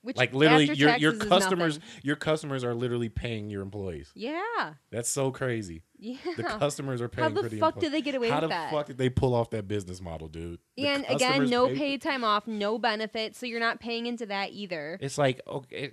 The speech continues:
Speaker 2: like, I get that. I think, I think because the restaurant industry is, uh, is so hot and cold, that's why they don't make no money, is because it's, because,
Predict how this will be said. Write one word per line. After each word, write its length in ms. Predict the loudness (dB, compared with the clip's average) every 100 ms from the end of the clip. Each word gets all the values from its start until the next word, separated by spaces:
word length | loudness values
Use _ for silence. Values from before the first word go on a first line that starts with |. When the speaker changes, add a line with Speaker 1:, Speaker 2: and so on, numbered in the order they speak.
| -8
Speaker 2:
like, 160 | -6
I 80 | -6
get 340 | -8 -6 -6 -4
that. 260 | -6 -8 _ -20 _ -14
I 60 |
think, 280 | -10 -10 -12 -12
I 80 |
think 320 | -10 -10 -10 -12
because 280 | -12 -10 -8
the 80 |
restaurant 500 | -6 -6 -8 -10 -10
industry 720 | -10 -12 -12 -14 -12 -12 -12 -14
is, 440 | -16 -14 -14 -16 -20
uh, 520 | -20 -18 -16 -18 -18 -20 -20 _ _ _ _ _ _
is 120 | -14
so 200 | -12 -12
hot 320 | -10 -10 -10
and 80 | -14
cold, 460 | -16 -10 -8 -8 -8
that's 180 | -10 -6
why 120 | -4
they 80 | -2
don't 180 | -4
make 160 | -4 -6
no 100 | -4
money, 380 | -2 -2 -2 -6 _ -20 -12
is 100 | -8
because 320 | -6 -4 -2
it's, 260 | -2 -4 -8
because, 760 | -10 -12 -6 -2 0 -2 -6